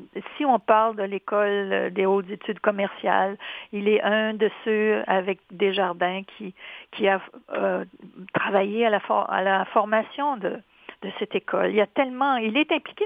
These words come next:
dans tellement de choses. C'est pas pour rien qu'on lui, on lui a donné le titre de Sir.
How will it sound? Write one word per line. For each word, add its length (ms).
dans 80
tellement 320
de 80
choses. 360
C'est 80
pas 140
pour 200
rien 320
qu'on 220
lui, 200
on 140
lui 140
a 20
donné 300
le 120
titre 400
de 220
Sir. 260